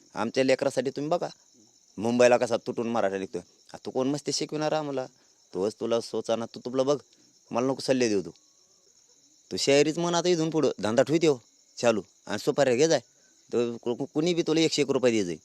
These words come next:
त्याची नको काळजी करू. तू शायरच होय आता, चालून ते कागद लिहायला कर चालून, तेच खा जाय कागद परत. भाज्याने लोकांना भजे खाऊन टाकणार, कागद खायची वेळ येणार त्याच्यावर. त्यापेक्षा हेच काय, अ, शाहीर बनायला चाल. तू कुठंच नाव लौकिक व्हाय ना, कशातच जाय तू,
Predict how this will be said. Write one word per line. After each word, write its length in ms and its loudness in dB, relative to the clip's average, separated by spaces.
त्याची 160 -6
नको 100 -2
काळजी 300 2
करू. 200 -2
तू 40 -6
शायरच 400 4
होय 120 4
आता, 260 6
चालून 240 0
ते 40 0
कागद 260 2
लिहायला 260 0
कर 140 0
चालून, 260 -2
तेच 220 -2
खा 140 4
जाय 120 4
कागद 280 2
परत. 240 0
भाज्याने 400 2
लोकांना 300 0
भजे 180 0
खाऊन 180 -4
टाकणार, 320 0
कागद 320 0
खायची 280 -4
वेळ 100 2
येणार 220 2
त्याच्यावर. 280 -6
त्यापेक्षा 300 -4
हेच 180 0
काय, 160 4
अ, 40 -10
शाहीर 340 2
बनायला 260 0
चाल. 240 -2
तू 120 2
कुठंच 300 2
नाव 180 4
लौकिक 240 2
व्हाय 140 2
ना, 60 -4
कशातच 280 -2
जाय 220 8
तू, 100 -10